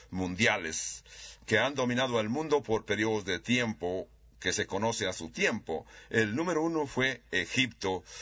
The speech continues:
el número dos fue Asiria, el tres Babilonia, el cuarto fue el Medo Persa, el cinco Grecia, y el número seis fue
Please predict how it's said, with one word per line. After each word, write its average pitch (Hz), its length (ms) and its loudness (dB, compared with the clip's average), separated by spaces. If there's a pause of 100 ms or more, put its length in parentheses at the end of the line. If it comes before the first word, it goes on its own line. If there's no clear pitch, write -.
(140)
el 107 140 0
número 147 280 2
dos 147 160 0
fue 139 260 0
Asiria, 131 800 0 (240)
el 107 220 2
tres 139 400 0
Babilonia, 135 800 0 (320)
el 101 220 0
cuarto 131 380 2
fue 131 160 0
el 131 60 -2
Medo 120 280 0
Persa, 143 460 2
el 101 240 -2
cinco 117 440 -2
Grecia, 143 520 0 (420)
y 120 140 2
el 127 80 2
número 170 260 2
seis 160 360 0
fue 156 360 2